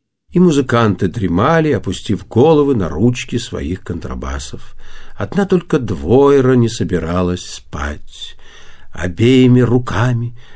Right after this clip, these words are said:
она подталкивала оробевшего мужа к дверям их брачной комнаты и смотрела на него плотоядно, как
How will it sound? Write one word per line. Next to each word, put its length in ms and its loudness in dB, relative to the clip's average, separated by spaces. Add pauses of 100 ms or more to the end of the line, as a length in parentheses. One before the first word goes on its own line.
она 240 -2
подталкивала 1200 0
оробевшего 720 0
мужа 460 2
к 120 -8
дверям 640 0
их 220 -2
брачной 600 -4
комнаты 800 0 (420)
и 140 -2
смотрела 800 0
на 120 6
него 580 -2 (380)
плотоядно, 1300 -6 (360)
как 220 -6